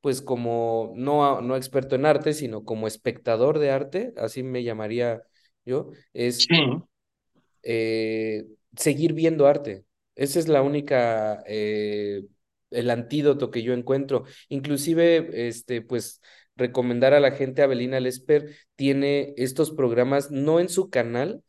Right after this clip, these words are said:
Speaker 1: en su canal tiene, en su canal de YouTube tiene como estas charlas que ella da, este, haciendo algunas críticas, pero también tiene en el canal de Milenio, del periódico Milenio,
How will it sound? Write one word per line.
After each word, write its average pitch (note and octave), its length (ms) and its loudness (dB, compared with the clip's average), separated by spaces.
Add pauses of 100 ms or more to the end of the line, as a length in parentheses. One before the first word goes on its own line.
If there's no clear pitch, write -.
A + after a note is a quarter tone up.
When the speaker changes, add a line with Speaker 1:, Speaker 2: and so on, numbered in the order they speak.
(140)
Speaker 1:
en A#2+ 160 -6
su B2+ 140 -6
canal C3+ 320 0
tiene, C#3+ 420 -2
en A2+ 220 -8
su - 80 -12
canal B2+ 220 -2
de D3+ 100 0
YouTube C3+ 440 -4
tiene C3+ 300 -4
como G#2+ 420 -6 (340)
estas B2 480 0
charlas B2 460 0
que B2+ 120 -6
ella A#2 200 0
da, A#2+ 600 -2
este, G#2 220 -6
haciendo A#2+ 320 -2
algunas A#2+ 300 -4
críticas, D3+ 400 -2 (360)
pero F3 400 6
también C#3 380 0
tiene C#3+ 640 -2
en A#2+ 120 -4
el A2+ 140 -4
canal C3+ 320 2
de E3 120 4
Milenio, C3 640 0
del C#3+ 200 -2
periódico B2+ 440 -2
Milenio, A2+ 560 -4